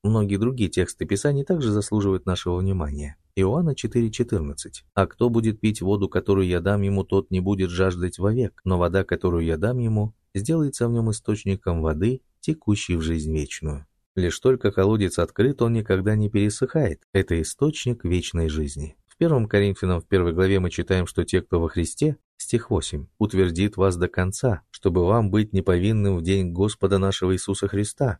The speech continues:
Мы утверждены до конца и в конце представлены безупречными. Но если мы согрешим, что ж, мы грешим, но поскольку наши грехи покрыты Христом, мы остаёмся непорочными.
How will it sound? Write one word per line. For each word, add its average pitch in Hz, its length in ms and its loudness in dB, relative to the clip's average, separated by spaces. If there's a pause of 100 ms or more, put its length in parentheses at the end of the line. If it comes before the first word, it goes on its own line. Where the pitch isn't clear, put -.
Мы 117 180 4
утверждены 110 560 2
до 98 100 2
конца 95 380 2
и 98 40 0
в - 40 -4
конце 95 340 -2
представлены 98 760 0 (180)
безупречными. 80 840 -2 (180)
Но 98 200 2
если 90 300 0
мы 85 120 0
согрешим, 82 600 -2 (180)
что - 260 0
ж, - 180 -14 (140)
мы 110 180 2
грешим, 110 540 -2 (200)
но 95 140 2
поскольку 90 420 2
наши 87 260 0
грехи 85 320 -4
покрыты 85 420 -2
Христом, 131 560 -2 (160)
мы 156 220 2
остаёмся 90 760 -2 (120)
непорочными. 80 840 -2